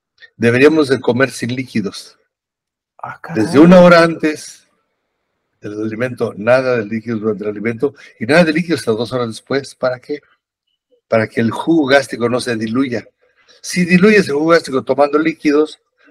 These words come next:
Speaker 1: pues entonces el jugo gástrico pierde fuerza y no puede digerir las proteínas. En lugar de ser dos horas de la digestión, va a tardar cuatro o cinco horas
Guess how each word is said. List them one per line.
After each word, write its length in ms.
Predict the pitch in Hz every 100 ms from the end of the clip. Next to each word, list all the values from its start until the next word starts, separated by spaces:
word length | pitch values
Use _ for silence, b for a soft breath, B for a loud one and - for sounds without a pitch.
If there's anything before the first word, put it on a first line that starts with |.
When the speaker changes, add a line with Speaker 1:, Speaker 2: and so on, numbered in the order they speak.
| -
Speaker 1:
pues 100 | 117
entonces 240 | 156 147
el 60 | 143
jugo 200 | 160 165
gástrico 340 | 156 156 135 113
pierde 340 | 156 165 143
fuerza 440 | 139 151 135 160 - b
y 60 | -
no 100 | 160
puede 300 | - 156 156
digerir 560 | 127 127 - 135 143 135
las 140 | 120
proteínas. 640 | 120 110 120 123 113 - _ _ _ _ _ _ _ _
En 100 | 117
lugar 160 | 123 151
de 40 |
ser 180 | 147 147
dos 220 | 135 120
horas 220 | 143 143
de 60 | 113
la 60 | 107
digestión, 520 | 104 113 113 151 165 B B
va 60 | 127
a 20 |
tardar 260 | 120 131 127
cuatro 280 | 147 156 139
o 40 |
cinco 280 | - 147 156
horas 220 | 165 -